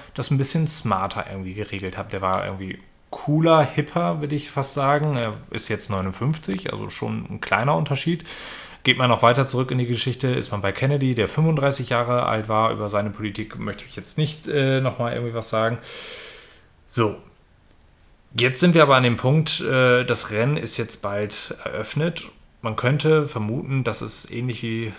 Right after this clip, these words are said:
damals zwischen Hillary und, äh, Donald Trump, ähm, gerade so auf den letzten Metern dann nochmal umschwappt. So.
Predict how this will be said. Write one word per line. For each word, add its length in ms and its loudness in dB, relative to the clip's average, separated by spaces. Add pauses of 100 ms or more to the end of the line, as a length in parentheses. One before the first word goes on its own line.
damals 600 -2
zwischen 260 -4
Hillary 500 0
und, 480 -4
äh, 480 -4
Donald 360 -2
Trump, 360 -2 (140)
ähm, 520 -4 (360)
gerade 280 -2
so 80 2
auf 80 0
den 140 -6
letzten 300 -2
Metern 280 -2
dann 120 -4
nochmal 260 -4
umschwappt. 960 -6 (140)
So. 300 -10